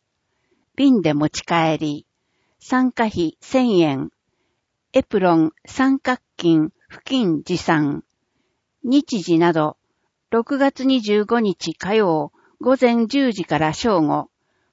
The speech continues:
午後一時三十分から三時三十分。牧野北文館。申し込み、六月三日午前十時から電話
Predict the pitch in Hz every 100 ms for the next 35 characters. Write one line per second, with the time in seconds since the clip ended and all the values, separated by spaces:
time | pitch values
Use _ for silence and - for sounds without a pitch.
0 | - 240 277 240 233 233 285 254 240 269
1 | 277 277 269 - 196 170 170 156 160 -
2 | 269 269 233 220 254 254 240 240 _ 151
3 | 156 160 - _ _ _ _ _ _ _
4 | - 240 269 - 190 170 160 - 262 262
5 | 269 214 - 135 131 - _ _ _ _
6 | _ _ _ _ _ - 220 226 - -
7 | 208 202 190 - _ _ _ 202 220 262
8 | 269 262 262 240 226 - 226 214 - _
9 | - 262 269 247 240 233 277 254 185 -
10 | 160 156 - _ - 220 226 220 214 202